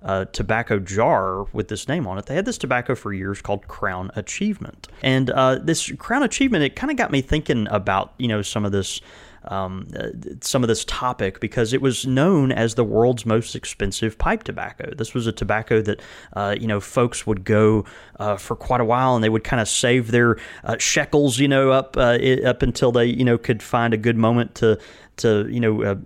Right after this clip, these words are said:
you know, purchase this. Maybe they'd had a good month at work, or, uh, you know, there was a birthday or something like that. And so it was a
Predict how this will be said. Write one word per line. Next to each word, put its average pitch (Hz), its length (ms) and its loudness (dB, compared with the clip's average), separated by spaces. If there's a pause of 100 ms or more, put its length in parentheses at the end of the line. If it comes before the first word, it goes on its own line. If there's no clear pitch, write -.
you 127 100 -2
know, 110 120 0
purchase 135 460 0
this. 117 380 2
Maybe 110 200 0
they'd 110 200 4
had 110 160 0
a 101 40 -4
good 92 220 -2
month 107 280 0
at - 80 -8
work, 107 480 0
or, 98 200 -4 (320)
uh, 104 280 -2
you 110 100 -6
know, 104 180 -2
there 110 100 0
was 107 160 -6
a 101 40 -6
birthday 104 520 -2
or 107 100 -2
something 110 300 -8
like 101 220 -6
that. 104 240 -2
And 110 100 -10
so 110 160 -2
it - 80 0
was 135 320 0
a 123 120 2